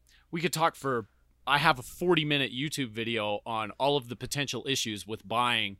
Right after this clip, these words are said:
an old Discovery. So we'll leave that aside, but needless to say,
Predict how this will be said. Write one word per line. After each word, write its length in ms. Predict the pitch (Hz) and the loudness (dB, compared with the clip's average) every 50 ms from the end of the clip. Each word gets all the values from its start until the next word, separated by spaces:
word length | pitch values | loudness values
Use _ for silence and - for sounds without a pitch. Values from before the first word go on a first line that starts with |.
| _ _ - - - _ _ _ | _ _ -20 -20 -20 _ _ _
an 120 | - 120 117 | -10 -8 -4
old 220 | - 139 139 127 104 | -2 -2 -2 -2 -2
Discovery. 580 | 113 - - - 127 110 95 82 82 76 73 | -6 -6 -4 -2 -2 -2 -4 -4 -8 -12 -12
So 380 | - - - 120 110 104 95 - _ - - - - _ - | -10 -6 -4 -2 -2 -2 -2 -6 _ -18 -20 -20 -14 _ 0
we'll 140 | 147 160 | 2 6
leave 200 | 165 180 196 147 | 6 6 6 8
that 200 | 147 165 160 156 | 10 10 10 10
aside, 460 | 151 - - 151 143 135 135 139 120 104 | 8 6 4 4 6 6 4 4 2 0
but 200 | 123 - - - | -2 -4 -2 -2
needless 400 | 170 208 226 185 185 165 - - | -2 -2 0 0 -2 -2 -2 -4
to 120 | - 143 | -6 -6
say, 380 | - - 156 151 143 131 120 | -4 -2 0 0 0 0 -2